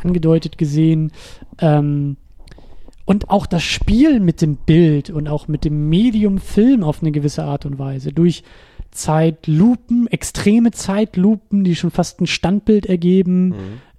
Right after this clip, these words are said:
Speaker 1: ähm, Zeitschleifen, die ja im dritten Akt, äh, sehr schön eingesetzt werden, <laughs> um den Bösewicht zu besiegen, so,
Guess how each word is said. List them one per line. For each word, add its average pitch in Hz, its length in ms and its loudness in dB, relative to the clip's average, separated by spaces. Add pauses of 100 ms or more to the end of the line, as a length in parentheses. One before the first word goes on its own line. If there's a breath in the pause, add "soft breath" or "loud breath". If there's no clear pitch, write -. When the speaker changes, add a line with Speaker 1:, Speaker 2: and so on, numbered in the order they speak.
Speaker 1:
ähm, 156 320 0
Zeitschleifen, - 1700 -2
die 233 140 2
ja 220 340 0 (440)
im 196 140 0
dritten 220 300 0
Akt, - 440 -10
äh, 196 260 -2
sehr 190 180 2
schön 202 220 -2
eingesetzt 196 580 -2
werden, 185 300 4
<laughs> - 40 -8
um 208 120 2
den 185 140 2
Bösewicht 202 500 2
zu 190 120 -4
besiegen, 190 520 -4
so, 180 260 2